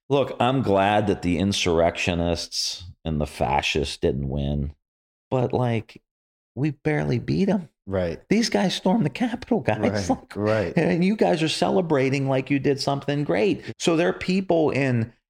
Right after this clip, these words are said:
Speaker 1: Arizona or Nevada saying to themselves, "Do I vote with the insurrectionists or do I vote for the Democrats?" Like, they're, they're thinking about this.
Speaker 2: Right.
Speaker 1: Like, what?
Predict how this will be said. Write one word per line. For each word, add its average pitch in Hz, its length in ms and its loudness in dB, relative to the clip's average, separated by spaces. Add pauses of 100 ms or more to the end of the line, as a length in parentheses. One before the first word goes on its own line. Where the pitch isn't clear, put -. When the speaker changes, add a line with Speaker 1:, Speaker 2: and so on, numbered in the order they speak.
(120)
Speaker 1:
Arizona 107 720 2
or 95 140 2
Nevada 85 560 2
saying 104 400 0
to 135 100 -2
themselves, 117 720 -4 (720)
"Do 139 160 2
I 135 180 2
vote 127 240 4
with 131 180 2
the 123 120 0
insurrectionists 110 1200 0 (640)
or 156 120 2
do 151 160 0
I 147 60 0
vote 147 180 -2
for 147 80 -4
the 143 80 0
Democrats?" 151 600 -6 (220)
Like, 160 160 0
they're, 175 200 2
they're 175 200 0
thinking 277 360 2
about 104 280 2
this. 95 240 4
Speaker 2:
Right. 110 280 2
Speaker 1:
Like, 170 140 0
what? 196 400 0